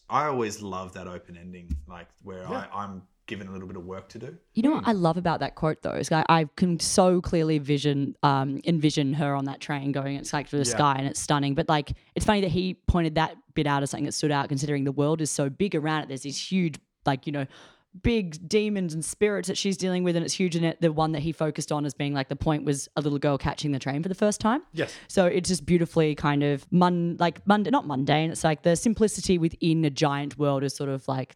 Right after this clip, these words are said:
Speaker 3: yeah, it's, I think it's really interesting.
Speaker 1: Yeah.
Speaker 2: And that whole sort of coming of age and growing up,
Speaker 3: Yeah.
Speaker 2: which we're gonna get onto shortly with the next two
Speaker 1: Yes.
Speaker 2: films. But
Speaker 3: Segue.
Speaker 2: before I
Speaker 1: Segue.
Speaker 2: do, if, before I do, if you haven't seen Spirited Away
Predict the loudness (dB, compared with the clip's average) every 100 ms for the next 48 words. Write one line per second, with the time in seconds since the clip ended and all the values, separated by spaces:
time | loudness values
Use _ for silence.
0 | _ -4 -4 -6 -2 -2 -2 -4 -4 -2
1 | 0 -2 -8 _ _ _ _ -6 -6 -8
2 | -10 -4 -4 -4 _ _ _ _ -2 -2
3 | -2 -6 -6 -6 -6 -6 -8 -6 -8 -8
4 | -12 _ _ _ -8 -8 -6 -8 -8 -8
5 | -10 -12 -14 -12 -12 -8 -8 -6 -8 -4
6 | 0 0 -2 -12 -12 -12 -12 -12 -10 -12
7 | -14 -14 -12 -12 -10 -10 -6 -6 -4 -6
8 | -6 -10 -4 -2 0 -2 2 2 4 2
9 | 2 2 0 0 0 2 0 0 0 0
10 | 2 0 -2 -4 -4 -2 2 2 2 -2
11 | -2 -2 -4 -4 -4 -4 -4 -8 -10 -8
12 | -4 -4 -6 -8 -8 -6 -8 -10 -12